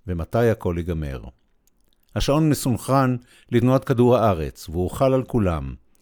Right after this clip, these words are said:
האדם והבהמה, דגי הים והציפורים בשמיים, עצי היער ועשב השדה. כולנו מכירים את השעון ותעלוליו, וגם את הניסיונות העגומים לעצור אותו או להחזירו לאחור.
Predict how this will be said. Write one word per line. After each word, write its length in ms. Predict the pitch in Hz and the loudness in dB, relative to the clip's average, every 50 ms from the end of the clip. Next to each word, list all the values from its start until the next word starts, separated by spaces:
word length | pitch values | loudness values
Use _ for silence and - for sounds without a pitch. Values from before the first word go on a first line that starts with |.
| _ _ _ _ _ - | _ _ _ _ _ -6
האדם 400 | 85 85 80 101 123 127 120 107 | -6 -4 -2 0 0 2 2 2
והבהמה, 640 | 104 95 85 78 - 80 85 92 104 117 123 120 117 110 - _ _ _ _ _ - | 0 0 -2 -2 -2 -2 0 0 0 0 0 0 -2 -4 -8 _ _ _ _ _ -2
דגי 260 | 110 110 104 123 113 | -2 2 4 4 4
הים 400 | 110 113 120 131 131 131 127 113 | 6 4 4 4 4 4 4 2
והציפורים 600 | 104 98 - - - 95 - 101 92 104 107 104 | 0 -2 -2 -4 -8 -6 -4 -4 -2 0 -2 -2
בשמיים, 600 | 85 82 - - 90 87 101 113 113 107 104 104 101 - _ _ _ _ _ _ _ | -2 -4 -6 -6 -4 -4 -2 0 0 0 -2 -4 -6 -8 _ _ _ _ _ _ _
עצי 220 | - - - 123 104 | -14 -6 -2 0 0
היער 540 | 95 95 98 107 117 120 117 117 117 107 95 | 0 0 2 2 2 2 2 2 0 -2 -2
ועשב 420 | 92 82 69 90 - - - 85 85 | -4 -6 -6 -6 -6 -6 -8 -8 -8
השדה. 360 | 80 - - 76 65 62 64 60 57 _ _ _ _ _ _ _ _ _ _ _ _ _ | -10 -10 -12 -14 -12 -12 -14 -14 -16 _ _ _ _ _ _ _ _ _ _ _ _ _
כולנו 320 | _ 127 127 127 127 127 | _ 2 2 4 4 4
מכירים 420 | 120 110 107 - 120 107 120 117 113 | 2 0 0 -2 -2 0 0 0 -2
את 120 | 104 - | -2 -4
השעון 360 | 104 - - 104 87 110 110 101 | -8 -4 -2 -2 0 0 0 -2
ותעלוליו, 680 | 90 90 - - 98 95 90 92 92 104 117 123 123 123 113 - _ _ _ _ _ _ _ _ _ _ | -2 -4 -4 -2 -2 -2 -2 -2 -2 0 0 0 0 0 -4 -8 _ _ _ _ _ _ _ _ _ _
וגם 240 | 120 107 139 147 143 | -2 0 2 2 2
את 120 | 139 - | 2 0
הניסיונות 540 | 139 120 110 - - 123 117 117 123 123 - | 0 -2 0 -2 -2 -2 -2 -2 -2 0 2
העגומים 520 | 127 110 101 92 104 95 101 107 113 110 104 | 2 2 2 0 0 0 2 2 2 0 0
לעצור 420 | 95 92 - - - 147 127 120 | 0 -2 -2 -2 -2 -2 0 0
אותו 380 | 123 - - 127 117 110 107 - _ _ _ _ _ - | 0 -2 0 0 0 0 -2 -6 _ _ _ _ _ -4
או 80 | 95 95 | -2 0
להחזירו 520 | 104 101 92 82 87 95 98 85 90 92 | 0 0 0 -2 -2 -4 -2 -2 -2 -2
לאחור. 640 | 87 87 85 76 - - - 69 62 57 55 - | 0 -2 -4 -4 -8 -10 -12 -12 -12 -12 -14 -16